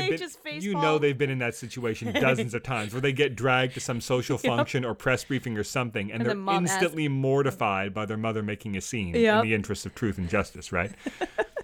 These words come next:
Speaker 2: They're like, "Oh, here we go again," right?
Speaker 1: Yep.
Speaker 2: Um,
Speaker 1: Oh,
Speaker 2: yeah, no, that was
Speaker 1: it was
Speaker 2: really
Speaker 1: so
Speaker 2: well done.
Speaker 1: good.
Speaker 2: And so she, now she's gonna
Speaker 1: <laughs>
Speaker 2: work for this local Smallville paper, and she's gonna get to actually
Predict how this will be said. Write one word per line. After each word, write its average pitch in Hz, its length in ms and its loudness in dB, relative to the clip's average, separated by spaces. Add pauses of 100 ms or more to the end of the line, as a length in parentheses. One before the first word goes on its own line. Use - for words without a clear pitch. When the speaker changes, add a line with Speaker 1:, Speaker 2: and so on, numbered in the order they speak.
Speaker 2:
They're 113 120 2
like, 110 180 4
"Oh, 127 140 6
here 123 180 2
we 117 140 -2
go 120 160 4
again," 107 340 0
right? 95 240 -2
Speaker 1:
Yep. 196 400 0
Speaker 2:
Um, 214 100 -2
Speaker 1:
Oh, 208 360 2 (160)
Speaker 2:
yeah, 120 280 2
no, 139 80 -2
that 151 200 2
was 147 100 0
Speaker 1:
it 135 40 -6
was 147 60 0
Speaker 2:
really 143 140 2
Speaker 1:
so 127 140 2
Speaker 2:
well - 80 2
done. - 140 0
Speaker 1:
good. 190 300 -4
Speaker 2:
And 113 140 -8
so 120 140 4
she, 123 160 -2
now 110 180 4
she's 110 220 -2
gonna 101 320 2 (100)
Speaker 1:
<laughs> - 100 -16
Speaker 2:
work 104 320 2
for 113 140 2
this - 480 2 (560)
local 113 300 4
Smallville 107 480 4
paper, 90 360 2
and 98 100 0
she's 95 140 -6
gonna 92 200 2
get 87 160 2
to 101 100 -4
actually 90 400 2